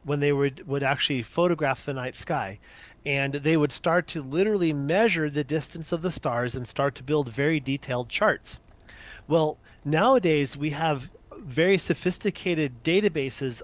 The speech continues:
of star locations. And in fact, the European mission Gaia is really beefing up that database. So what happens is when I take an image,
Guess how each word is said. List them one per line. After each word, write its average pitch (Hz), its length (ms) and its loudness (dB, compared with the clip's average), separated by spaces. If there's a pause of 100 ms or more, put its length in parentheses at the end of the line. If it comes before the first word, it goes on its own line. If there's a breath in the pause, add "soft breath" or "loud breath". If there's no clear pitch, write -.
(100)
of 175 260 2
star 170 380 0
locations. 110 840 -6 (340 loud breath)
And 147 140 -2
in 147 80 0
fact, 160 380 2
the 135 220 2
European 165 760 0
mission 139 440 0
Gaia 139 520 0 (340 loud breath)
is 131 420 -4 (220)
really 180 380 2
beefing 143 440 -2
up 151 260 0
that 127 240 -4
database. 123 600 -4 (540 loud breath)
So 160 240 0
what 160 280 -2
happens 175 500 -2
is 143 340 0 (200)
when 147 240 -2
I 220 460 0 (200)
take - 260 -2
an 160 120 0
image, 143 500 0